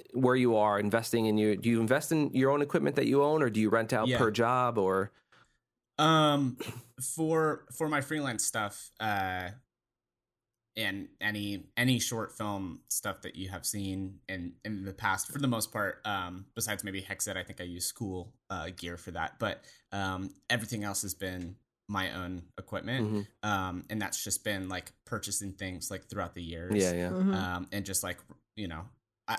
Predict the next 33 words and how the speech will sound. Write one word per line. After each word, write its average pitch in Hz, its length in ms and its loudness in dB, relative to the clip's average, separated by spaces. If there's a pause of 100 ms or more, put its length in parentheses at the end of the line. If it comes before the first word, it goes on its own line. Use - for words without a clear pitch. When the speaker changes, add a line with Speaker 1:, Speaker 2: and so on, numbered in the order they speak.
(100)
Speaker 2:
I 120 80 6
have 117 340 0
a 107 40 -4
lot 98 240 -4
of 92 160 -10
old 95 220 -6
stuff - 340 -4
that 98 120 -6
I 90 80 -4
still 92 340 -6
use. 87 480 -8
And 92 180 -10
then 85 120 -10
I 85 60 -8
have 90 200 -6 (260)
newer 92 280 -8
things. 87 360 -10
Like, 90 140 -10
I've 90 140 -10
got 87 160 -10
the, 87 260 -10
you 90 140 -12
know, 82 80 -8
I 82 80 -8
have 92 240 -8
two 85 320 -6 (360)
of - 200 -12
the 82 160 -8 (440)
Blackmagic 80 460 -8
pockets. 95 460 -6
And 85 180 -6
so, 82 280 -6 (420)
um, 80 420 -6